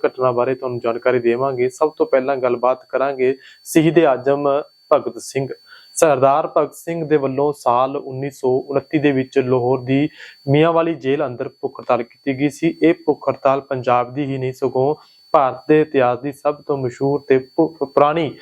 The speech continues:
ਭੁੱਖ ਹੜਤਾਲ ਸੀ, ਜਿਸ ਦੇ ਵਿੱਚ ਕ੍ਰਾਂਤੀਕਾਰੀ ਆਜ਼ਾਦੀ ਘੁਲਾਟੀਏ ਭਗਤ ਸਿੰਘ ਨੇ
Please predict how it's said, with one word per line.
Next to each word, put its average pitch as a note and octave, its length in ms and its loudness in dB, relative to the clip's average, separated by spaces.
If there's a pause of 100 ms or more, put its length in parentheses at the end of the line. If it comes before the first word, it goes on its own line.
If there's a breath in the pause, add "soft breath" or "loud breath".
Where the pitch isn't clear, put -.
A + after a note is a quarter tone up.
(300 loud breath)
ਭੁੱਖ F3+ 260 2
ਹੜਤਾਲ C3 340 2
ਸੀ, F3+ 180 2
ਜਿਸ C3+ 220 -2
ਦੇ D3+ 140 0
ਵਿੱਚ D3 260 -2
ਕ੍ਰਾਂਤੀਕਾਰੀ C3+ 680 -2
ਆਜ਼ਾਦੀ B2 400 -2
ਘੁਲਾਟੀਏ C3 600 -2 (460 loud breath)
ਭਗਤ D#3 280 2
ਸਿੰਘ F3 280 2
ਨੇ F3 200 2